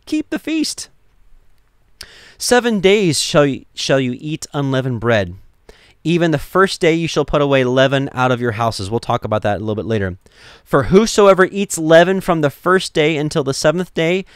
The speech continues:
that soul shall be cut off from Yashrael," from Israel. "And in the first day there shall be a holy assembly." That's a public gathering. "And in the seventh day there shall be a holy assembly, a public gathering to you.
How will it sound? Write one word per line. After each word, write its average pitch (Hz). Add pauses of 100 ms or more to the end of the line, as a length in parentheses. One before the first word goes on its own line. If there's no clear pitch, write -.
(180)
that 127
soul 139
shall 131
be 135
cut 135
off 107
from 113
Yashrael," 104
from 123
Israel. 107 (480)
"And 147
in 151
the 151
first 185
day 175
there 160
shall 151
be 135
a 127
holy 117
assembly." 123
That's 104
a 107 (380)
public 107
gathering. 120 (460)
"And 127
in 131
the 143
seventh 196
day 113
there 104
shall 113
be 107
a 104
holy 104
assembly, 110
a 85
public 110
gathering 139
to 113
you. 95